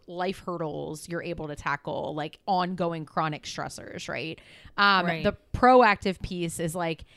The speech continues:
Speaker 1: I'm able to anticipate these challenges. This is, like, I'm good on the fly if things crop up. And I'm able
Speaker 2: Yeah.
Speaker 1: to, like, you know, um, and so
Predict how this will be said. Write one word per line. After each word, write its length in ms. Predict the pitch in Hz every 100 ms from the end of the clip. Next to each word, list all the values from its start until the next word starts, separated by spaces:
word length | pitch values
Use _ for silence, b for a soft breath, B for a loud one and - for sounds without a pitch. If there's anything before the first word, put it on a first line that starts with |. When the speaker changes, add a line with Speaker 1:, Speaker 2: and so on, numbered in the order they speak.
| b b -
Speaker 1:
I'm 120 | 190
able 180 | 190 185
to 120 | 185
anticipate 640 | 165 - 339 190 180 160
these 160 | 156 156
challenges. 460 | 175 156 156 156
This 280 | 180 208 269
is, 140 | 277
like, 300 | 214 202 185 b b b 214
I'm 220 | 220 214
good 180 | 220 240
on 140 | 233
the 80 | 208
fly 720 | - 185 170 170 175 202 233
if 160 | 190 185
things 340 | - 180 165 -
crop 280 | - 135 -
up. 280 | - - - _ _ _ b b b
And 200 | 196 196
I'm 140 | 190 190
able 180 | 185
Speaker 2:
Yeah. 140 | 196 185
Speaker 1:
to, 60 |
like, 280 | 185 175 - - _
you 180 | - 202
know, 360 | 202 180 170 170 -
um, 360 | 180 175 165 170
and 160 | 220 214
so 380 | - 208 202